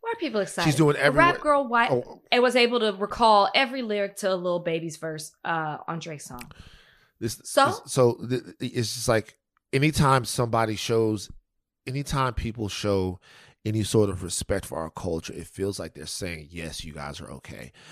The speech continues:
Speaker 2: And when it comes
Speaker 1: Is
Speaker 2: from
Speaker 1: that respect?
Speaker 2: Well, uh, sh-, the fact that she knows the song word for word, a lot of people would say that that means that she took the time to learn the song, and she did it with, took it to the, took it to the O from, um, from, uh,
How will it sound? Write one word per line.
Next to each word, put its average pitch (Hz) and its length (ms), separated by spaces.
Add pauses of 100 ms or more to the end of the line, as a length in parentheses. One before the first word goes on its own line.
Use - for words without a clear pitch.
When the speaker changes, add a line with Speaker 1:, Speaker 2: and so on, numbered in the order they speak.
(180)
Speaker 2:
And 92 120
when 90 80
it 85 80
comes 110 320
Speaker 1:
Is 214 80
Speaker 2:
from - 60
Speaker 1:
that 277 220
respect? 302 440 (160)
Speaker 2:
Well, - 320 (200)
uh, 127 140
sh-, - 140
the 135 120
fact 156 220
that 127 60
she 131 160
knows 120 260
the 104 80
song 143 320
word 107 160
for 104 80
word, 98 160
a 90 60
lot 101 160
of 120 60
people 101 200
would 92 100
say 95 120
that 90 160
that 98 120
means 101 260
that 98 100
she - 100
took - 220
the 110 80
time 113 220
to 117 80
learn 123 200
the 120 80
song, 131 380
and 135 180
she 113 140
did 113 160
it 113 60
with, 107 240
took 120 180
it 113 80
to 120 80
the, 113 160
took - 260
it 110 60
to 120 100
the 113 140
O 135 240
from, 104 300
um, 104 420 (680)
from, 110 260
uh, 101 480